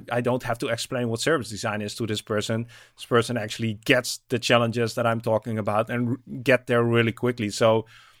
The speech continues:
uh, I think the, the, the wide communities are great, but, uh, in this case, uh, especially what we're, um, trying to, to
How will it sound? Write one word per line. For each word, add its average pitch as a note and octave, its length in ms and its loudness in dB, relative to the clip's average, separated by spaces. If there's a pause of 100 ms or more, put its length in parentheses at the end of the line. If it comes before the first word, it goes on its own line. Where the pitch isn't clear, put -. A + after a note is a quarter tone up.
(240)
uh, A2 320 2
I B2+ 80 -2
think C#3+ 220 2
the, C#3 260 2
the, B2+ 320 0 (180)
the B2+ 120 -4
wide A#2 420 2
communities A#2+ 480 0
are A#2 80 -4
great, G#3 400 4
but, A#2+ 340 2 (200)
uh, A#2 260 0
in A#2 120 -4
this B2 200 -2
case, A#2 560 -2
uh, A2 460 -6
especially B2 480 -4
what A2+ 240 -2
we're, A2+ 400 2 (520)
um, G#2+ 360 -6 (260)
trying B2 380 2
to, A#2 320 -2
to A2 440 -4